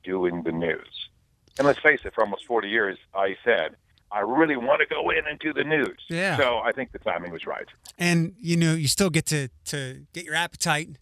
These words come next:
Speaker 2: satisfied with, with Leading Edge on Fox and T O L. And, um, I know you just had Paul Hicks Hudson on. And, and even though that's different due to the pandemic, um, you still get to do that. And that's still a great watch on Sundays.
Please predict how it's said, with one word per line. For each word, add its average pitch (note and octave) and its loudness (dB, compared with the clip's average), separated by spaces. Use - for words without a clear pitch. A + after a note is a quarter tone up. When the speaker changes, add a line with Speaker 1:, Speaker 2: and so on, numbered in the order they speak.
Speaker 2:
satisfied D3 -2
with, C3+ -2
with B2+ -2
Leading D3 4
Edge C3+ 4
on B2+ 6
Fox D3 0
and D3+ 4
T D3 4
O C#3+ 4
L. C3+ 4
And, B2 4
um, A#2+ 2
I B2+ 0
know C3 4
you C#3 4
just C3 2
had C3 0
Paul C3+ 2
Hicks B2+ 4
Hudson D#3 4
on. D3 4
And, B2+ 2
and C#3+ 0
even G#3 6
though G#3 4
that's F3 2
different F#3 4
due E3+ 6
to F#3 2
the E3 0
pandemic, D#3 6
um, C3+ 2
you D3 0
still F#3 4
get E3+ 4
to D#3 -4
do C#3+ 4
that. C#3+ 2
And C#3 -4
that's D3+ 0
still D3 2
a C3 4
great B2+ 0
watch A#2+ 0
on A#2+ 4
Sundays. G#2+ 0